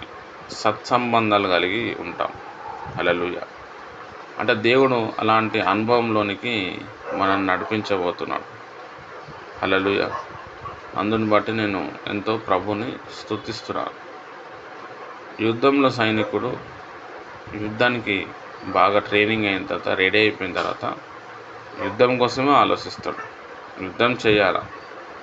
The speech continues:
ఓడిపోతానో గెలుస్తానో అది నాకు సంబంధం లేదు, నేను మాత్రం యుద్ధం చేయాలా. అట్లా ఈ జూన్ నెలలో మనకు ఉంటది. ప్రతిరోజు ఒక పోరాటం,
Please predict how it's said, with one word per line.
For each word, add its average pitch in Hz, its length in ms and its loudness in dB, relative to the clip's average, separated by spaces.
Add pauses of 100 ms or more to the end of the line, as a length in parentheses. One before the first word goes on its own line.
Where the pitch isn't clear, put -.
(400)
ఓడిపోతానో 120 640 4
గెలుస్తానో 110 800 0 (640)
అది 113 220 2
నాకు 110 480 2 (120)
సంబంధం 104 520 0
లేదు, 107 180 0
నేను 120 220 2
మాత్రం 117 380 0
యుద్ధం 101 300 0
చేయాలా. - 480 -2 (1200)
అట్లా 143 200 2
ఈ 135 80 6
జూన్ 123 360 4
నెలలో 131 260 8
మనకు 110 340 2
ఉంటది. 95 320 -4 (560)
ప్రతిరోజు 127 540 6
ఒక 110 340 2
పోరాటం, 104 400 4